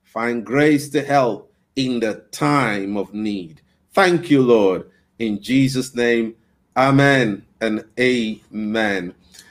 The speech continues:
Okay, let's pray for the nations now. And, uh, we're praying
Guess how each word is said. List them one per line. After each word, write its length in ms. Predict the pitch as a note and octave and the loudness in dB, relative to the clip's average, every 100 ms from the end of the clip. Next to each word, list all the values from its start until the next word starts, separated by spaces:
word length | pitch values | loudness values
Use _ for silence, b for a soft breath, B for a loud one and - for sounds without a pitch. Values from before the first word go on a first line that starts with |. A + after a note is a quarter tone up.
| b _ | b _
Okay, 260 | C#3+ C#3+ D3 | -2 2 4
let's 220 | D3+ C#3+ | 4 2
pray 240 | - C#3+ | 2 2
for 140 | C3+ C#3 | 2 0
the 140 | B2+ | 2
nations 560 | C3 C3+ C3+ C3+ A#2+ - | 2 2 2 -2 -2 -2
now. 440 | B2 A#2 A2+ G#2+ b b b _ | -2 0 0 -2 b b b _
And, 440 | B2 B2 B2 A#2+ B2+ | 2 4 4 2 4
uh, 300 | B2 B2 B2+ | 6 4 2
we're 180 | C3+ D3+ | 2 2
praying 880 | D3+ D#3+ E3+ E3 C3 A#2 B2 C#3 | 2 4 6 6 4 2 -2 -8